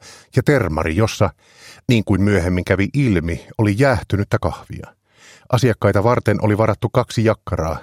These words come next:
joista toisella jo istui arviolta kahdenkymmenenviiden ikäinen mies ja toisen valloitin minä. Nuori mies oli juuri kertomassa kioskinpitäjälle elämänsä tarinaa,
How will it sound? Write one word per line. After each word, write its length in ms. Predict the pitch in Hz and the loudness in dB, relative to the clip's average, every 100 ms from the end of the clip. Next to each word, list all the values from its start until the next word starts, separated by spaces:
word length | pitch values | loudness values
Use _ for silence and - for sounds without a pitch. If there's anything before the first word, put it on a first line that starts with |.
| - _ _ | -16 _ _
joista 320 | - 101 - - | 0 0 2 0
toisella 440 | 123 110 95 90 | 2 2 2 2
jo 120 | 95 - | 2 -2
istui 360 | 107 - 101 | -4 0 0
arviolta 520 | - 113 92 98 95 107 | 2 0 2 0 0 0
kahdenkymmenenviiden 880 | 113 101 98 104 104 101 123 107 92 | 0 0 0 2 2 2 2 2 0
ikäinen 380 | 110 107 104 101 | 0 0 2 2
mies 360 | 113 123 85 - - - - _ | 2 2 0 -4 -16 -20 -20 _
ja 60 | 120 | 2
toisen 380 | 123 107 92 | 2 2 0
valloitin 500 | 87 92 95 95 98 | 0 0 0 0 2
minä. 320 | 98 92 73 - _ _ _ _ - - _ | 2 0 -2 -10 _ _ _ _ -20 -20 _
Nuori 260 | 139 156 113 | 2 4 4
mies 280 | 92 92 - | 2 0 0
oli 180 | 110 110 | 0 4
juuri 200 | 135 113 | 2 4
kertomassa 520 | - 127 - 110 - | 2 2 2 0 0
kioskinpitäjälle 840 | 117 147 127 110 95 104 98 95 98 | 0 0 2 0 0 2 2 2 0
elämänsä 380 | 123 107 92 107 - | 0 2 0 -2 0
tarinaa, 520 | 107 80 71 80 82 | 0 0 -4 -6 -8